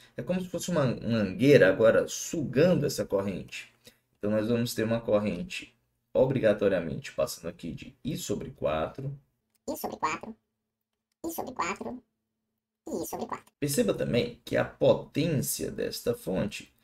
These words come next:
Speaker 1: seria epsilon sobre dois vezes I. E dessa forma, a gente somando esta potência com esta potência, dá justamente a potência total.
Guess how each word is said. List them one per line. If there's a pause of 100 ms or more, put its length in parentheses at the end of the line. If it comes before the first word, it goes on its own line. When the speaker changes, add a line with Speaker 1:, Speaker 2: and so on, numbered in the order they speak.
(140)
Speaker 1:
seria
epsilon
sobre
dois (240)
vezes
I.
E
dessa
forma,
a
gente
somando (120)
esta
potência (480)
com
esta
potência, (120)
dá
justamente (140)
a
potência
total.